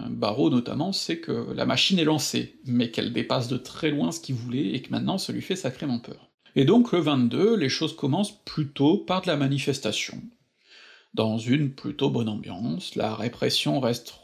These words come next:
relativement modérée, on va dire. Et à la Chambre, euh, bon bah, on a les ravis de la crèche, euh, qui continuent à ne rien vouloir changer, parce qu'après tout, finalement, tout a l'air d'aller à peu près potablement.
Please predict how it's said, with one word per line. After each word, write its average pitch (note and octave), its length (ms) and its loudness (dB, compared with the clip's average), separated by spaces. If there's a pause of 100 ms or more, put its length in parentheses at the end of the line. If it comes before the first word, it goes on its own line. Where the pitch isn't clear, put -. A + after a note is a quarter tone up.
relativement C#3 880 2
modérée, A#2+ 580 -2
on - 80 -4
va G#2+ 120 -4
dire. - 400 -6 (800)
Et G3+ 160 8
à F#3+ 80 8
la C#3+ 140 6
Chambre, B2+ 540 2
euh, F#2 220 2
bon - 200 -6
bah, - 760 -8 (180)
on A#2+ 200 0
a B2+ 120 2
les C#3 120 2
ravis A2+ 260 0
de C3+ 60 -2
la C#3+ 100 -2
crèche, - 500 -2
euh, G2+ 480 -4
qui - 140 -20
continuent C3 520 0
à B2+ 80 2
ne G2+ 60 0
rien A#2+ 220 2
vouloir B2 320 2
changer, B2+ 340 -2
parce - 200 -6
qu'après - 280 -6
tout, - 140 -14
finalement, A#2 480 -4
tout - 200 -14
a A2+ 60 -10
l'air B2 160 -6
d'aller - 220 -4
à C#3 60 -2
peu C3+ 120 -10
près B2+ 460 -6 (320)
potablement. C3 680 2